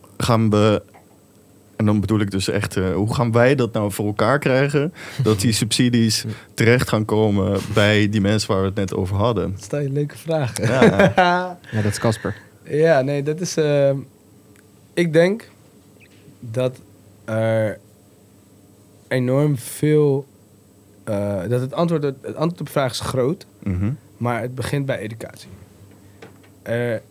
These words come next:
Speaker 3: als we het hebben over kansenongelijkheid, heb je dus een groep mensen die eigenlijk niet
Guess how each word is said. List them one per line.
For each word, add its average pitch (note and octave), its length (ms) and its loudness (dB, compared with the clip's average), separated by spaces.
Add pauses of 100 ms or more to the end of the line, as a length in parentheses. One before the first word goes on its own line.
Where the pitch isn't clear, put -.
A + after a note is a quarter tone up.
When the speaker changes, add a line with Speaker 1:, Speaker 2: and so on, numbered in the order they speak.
Speaker 3:
als A#2+ 160 -6
we C3+ 140 -4
het C3 100 -2
hebben C3+ 220 0
over A2+ 160 -4
kansenongelijkheid, B2 960 -4 (200)
heb A2 140 -10
je A2 60 -6
dus G#2 120 -6
een G#2+ 80 -6
groep D#3 380 -2 (500)
mensen C#3+ 520 -2 (220)
die A#2+ 380 -6 (440)
eigenlijk D3 600 0 (520)
niet D#3 460 -2